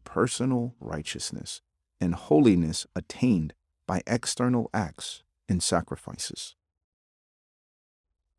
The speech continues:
It can be real only if we give up the desire to live a religion that accepts Jesus, but tries to help him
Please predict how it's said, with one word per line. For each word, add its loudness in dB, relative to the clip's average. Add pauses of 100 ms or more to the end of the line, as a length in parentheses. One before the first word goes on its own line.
(160)
It 0
can 8
be 10
real 8
only 8
if 4
we 6
give 4
up 4
the 4
desire 2 (140)
to 4
live 6
a 4
religion 4
that 0
accepts 0
Jesus, -6 (380)
but 2
tries 4
to -6
help 0
him 2